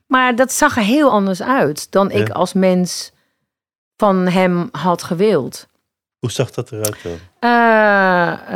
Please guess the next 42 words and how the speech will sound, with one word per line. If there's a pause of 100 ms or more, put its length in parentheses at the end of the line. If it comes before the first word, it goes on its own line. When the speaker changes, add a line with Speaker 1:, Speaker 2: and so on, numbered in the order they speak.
(180)
Speaker 1:
eh,
lol
maken.
Mijn
vader,
eh,
veel
van,
ik,
mijn
comedykant
heb
ik
echt
van
mijn
vader. (680)
Dus
als
je,
als
er
feestjes
waren,
wilde
je
altijd
naast
mijn
vader
zitten.
Want
dat
was
natuurlijk
het
allerleukste. (760)
En, (100)
ehm, (1400)
dat
hij
daarin,